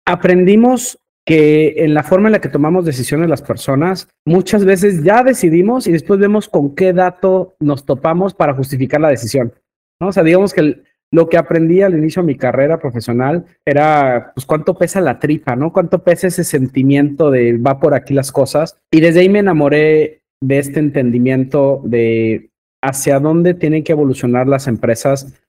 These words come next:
no, no únicamente para ser data driven, que data driven es importante, data driven es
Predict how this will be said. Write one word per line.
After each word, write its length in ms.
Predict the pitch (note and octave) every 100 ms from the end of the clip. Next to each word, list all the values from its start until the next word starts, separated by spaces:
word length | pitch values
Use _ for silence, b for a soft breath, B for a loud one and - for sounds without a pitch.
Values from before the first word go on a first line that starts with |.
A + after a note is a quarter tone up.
| _ _ -
no, 320 | F3 G#3+ - -
no 160 | G#3
únicamente 500 | C#4+ D4 A3+ G3 F#3
para 160 | F3+ D#3
ser 180 | - D#3
data 260 | D#3+ - C#3
driven, 500 | C#3+ D#3+ A#3 A#3+ - _
que 80 | C3+
data 240 | D3+ C#3+
driven 260 | D3+ D3+ D3
es 140 | C3+
importante, 540 | C#3 C#3 - - - E3
data 240 | C#3 C#3
driven 320 | B2+ C3 C3+ B2
es 340 | B2 -